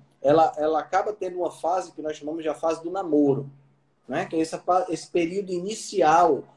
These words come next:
onde ela consegue se sustentar bem através das escolhas alimentares de origem vegetal, né? Então, ela consegue se sustentar bem. Mas quanto tempo dura essa fase de namoro?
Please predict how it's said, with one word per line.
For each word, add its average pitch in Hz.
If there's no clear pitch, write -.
onde 160
ela 170
consegue 220
se 185
sustentar 147
bem 127
através 160
das 202
escolhas 175
alimentares 143
de 175
origem 160
vegetal, 151
né? 165
Então, 139
ela 156
consegue 180
se 202
sustentar 180
bem. 160
Mas 117
quanto 247
tempo 233
dura 196
essa 139
fase 143
de 147
namoro? 151